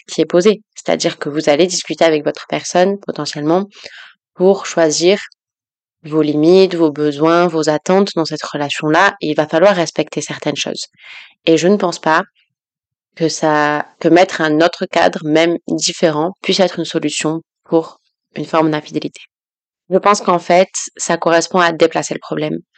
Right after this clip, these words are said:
Parce que, hum, quand je suis infidèle, c'est que moi, j'ai du mal à gérer certaines émotions, certaines représentations autour de la relation à deux. J'ai du mal à faire confiance, j'ai du mal à me donner à cent pour cent à une personne. Et du coup, je crois pas que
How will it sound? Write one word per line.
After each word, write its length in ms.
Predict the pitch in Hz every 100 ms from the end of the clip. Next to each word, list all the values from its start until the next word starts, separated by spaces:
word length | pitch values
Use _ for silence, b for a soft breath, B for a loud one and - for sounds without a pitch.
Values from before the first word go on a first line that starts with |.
| B B B
Parce 240 | 180 165 -
que, 640 | 175 165 160 156 156 156
hum, 60 | - _ _
quand 160 | - 170
je 100 | 160
suis 260 | 156 - -
infidèle, 480 | 170 160 - 180 196
c'est 160 | - 165
que 220 | 160 151
moi, 340 | 151 156 170
j'ai 200 | 160 156
du 120 | 147
mal 220 | 151 160 165
à 80 |
gérer 420 | 151 156 151 156 160 _ _ _
certaines 420 | - 180 - 160 151
émotions, 440 | 156 160 185 175
certaines 280 | 170 165 156
représentations 640 | 151 - 165 151 151 175
autour 180 | 165 160
de 80 | 160
la 140 | 151
relation 380 | 151 151 147 156
à 100 | 151
deux. 260 | 190 190
J'ai 160 | 185 160
du 140 | 147
mal 180 | 156 151
à 140 | 151 151 _ b b
faire 160 | 175 -
confiance, 460 | 151 - 190 190
j'ai 80 | 175
du 140 | 151 160
mal 180 | 160
à 80 | 160
me 320 | 151 151 147 151 _ b b b b -
donner 340 | 175 180 202
à 100 | 220
cent 160 | - 165
pour 180 | - -
cent 80 |
à 100 | 196
une 140 | 170 156
personne. 380 | 156 - 180 226 _ B B B B B _ _ _ _ -
Et 180 | 190 175
du 140 | 175
coup, 160 | 214 214
je 160 | 180
crois 260 | 165 - 160
pas 160 | 180
que 380 | 185 185 165 160